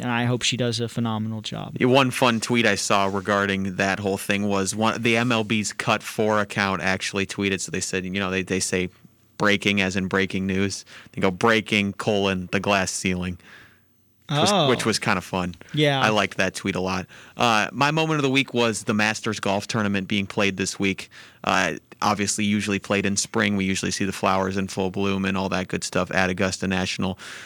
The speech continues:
Speaker 2: We have not been able to see that this year due to the covid nineteen pandemic canceling it earlier in the year, but they are playing the final round right now today. They'll finish it up, and we will crown a champion, hand out a green jacket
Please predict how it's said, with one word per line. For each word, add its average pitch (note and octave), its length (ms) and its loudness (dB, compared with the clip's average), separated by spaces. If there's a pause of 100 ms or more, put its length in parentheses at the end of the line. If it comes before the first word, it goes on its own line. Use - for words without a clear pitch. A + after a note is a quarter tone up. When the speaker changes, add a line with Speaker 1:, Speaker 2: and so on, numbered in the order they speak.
(180)
Speaker 2:
We A#2+ 80 2
have A2 80 2
not C3 260 2
been B2 120 2
able A#2 180 2
to G#2+ 80 -4
see B2 200 2
that G#2+ 200 2
this A2 240 -2
year G#2+ 140 2
due G#2+ 160 0
to G2+ 80 -2
the G#2 80 0
covid G#2 260 0
nineteen G2+ 380 0
pandemic G2+ 420 0
canceling B2+ 400 0
it A2+ 80 2
earlier A2+ 320 2
in A2 80 0
the G#2+ 60 0
year, G#2+ 120 0
but G2+ 160 -2
they A2 140 4
are G#2+ 160 2
playing G#2+ 400 0
the G2+ 60 -4
final G2+ 340 -2
round G2 280 0
right F#2+ 200 0
now F#2+ 180 -2
today. F#2 280 0
They'll F#2 160 -2
finish F#2 340 -4
it F2+ 60 0
up, F#2 180 0 (380)
and G2+ 160 -2
we G#2 160 0
will G2 180 0
crown F#2 320 0
a F2+ 40 0
champion, F2+ 480 -2
hand F#2+ 300 -4
out F2+ 180 0
a F2+ 100 2
green G2 340 -2
jacket F#2 500 -2